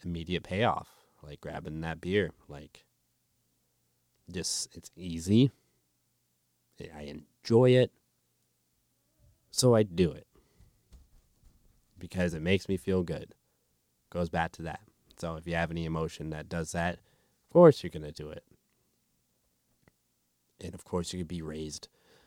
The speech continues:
and learn it from people. It could be in your genes. But you can utilize that to a skill. You know, if you're angry,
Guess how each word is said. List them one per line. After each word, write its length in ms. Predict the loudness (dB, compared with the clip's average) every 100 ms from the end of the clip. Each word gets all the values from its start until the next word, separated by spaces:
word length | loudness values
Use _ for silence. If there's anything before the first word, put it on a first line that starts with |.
| _ -18
and 160 | -14 -8
learn 200 | -2 -2
it 120 | -2
from 220 | -8 -10
people. 460 | -6 -2 4 2 2 _ _ _ _ _ _ _ _ -20
It 60 |
could 140 | -16 -6
be 180 | 2 6
in 80 |
your 140 | 6 4
genes. 680 | 2 -2 -2 -10 -20 -20 _ _ _ _ _ _ _ _ _ _ _ _ -6
But 80 | -2
you 100 | -2
can 140 | -2
utilize 720 | 4 6 8 10 10 8 6
that 340 | 0 0 -2
to 160 | -10 -14
a 80 | -6
skill. 680 | -4 -4 0 -2 -2 -12 -20 _ _ _ _ _ -16
You 120 | -10
know, 200 | -4 -4
if 80 | -4
you're 100 | -10
angry, 480 | -6 -4 0 0 -2